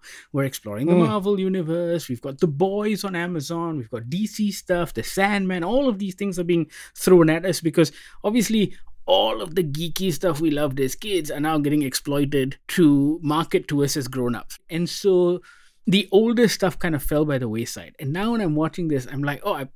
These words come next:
Speaker 1: immediately after watching episode one, I kind of picked up The Lord of the Rings, the, the first book again. And I was just like, oh, okay, I'm gonna go through this again because it's been such a long time since I've read it, even though it's got nothing to do with the series. I just
Speaker 2: Yes,
Speaker 1: wanted
Speaker 2: yeah.
Speaker 1: to be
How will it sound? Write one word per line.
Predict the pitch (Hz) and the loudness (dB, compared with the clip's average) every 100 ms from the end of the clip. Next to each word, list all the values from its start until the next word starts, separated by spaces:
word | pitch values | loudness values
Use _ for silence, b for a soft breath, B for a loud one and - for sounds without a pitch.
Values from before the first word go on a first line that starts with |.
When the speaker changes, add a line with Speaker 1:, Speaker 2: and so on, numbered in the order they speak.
| - | 6
Speaker 1:
immediately | 220 220 254 233 190 | 8 8 6 2 0
after | - | 0
watching | 160 151 170 | -2 -2 -2
episode | 143 - 131 | -4 -2 0
one, | 170 | 0
I | 151 | -2
kind | - 165 | -4 -6
of | - | -6
picked | 147 185 | -6 -4
up | 156 | -4
The | |
Lord | 147 156 | -6 -6
of | 135 | -4
the | |
Rings, | 185 196 - 208 | -4 -4 -8 -14
the, | 160 131 | -14 -12
the | 151 143 | -6 -4
first | 165 135 | -2 -2
book | 226 247 | -4 -4
again. | 156 117 | -6 -6
And | 127 | -6
I | 139 | -6
was | 143 | -8
just | 156 | -8
like, | 180 | -8
oh, | 175 285 | -6 -6
okay, | 135 190 | -6 -8
I'm | 180 196 | -8 -8
gonna | 190 | -6
go | 165 | -6
through | 151 277 | -6 -6
this | 285 101 - | -6 -8 -12
again | 117 101 | -14 -12
because | 131 - 165 147 B B | -12 0 0 0 B B
it's | 170 170 | -2 2
been | 160 | 0
such | - - | 0 -4
a | |
long | 180 135 143 139 | -4 -2 -4 -6
time | 131 127 | -6 -6
since | - 110 | -6 -8
I've | 123 160 | -4 2
read | 226 | 2
it, | 131 | 4
even | 214 233 226 | 6 8 8
though | 208 | 6
it's | 180 | 4
got | - 147 _ _ _ _ - | 0 -8 _ _ _ _ 2
nothing | 170 226 196 | 4 4 2
to | 151 | 2
do | 160 | 2
with | 139 | 2
the | 123 | 0
series. | - 196 110 98 123 b b b b | 4 2 2 -4 -12 b b b b
I | 185 | 8
just | 214 175 | 8 8
Speaker 2:
Yes, | |
Speaker 1:
wanted | 180 190 214 160 | 6 4 4 4
Speaker 2:
yeah. | 139 | 4
Speaker 1:
to | 180 | 0
be | 139 185 190 196 190 | 0 2 4 2 0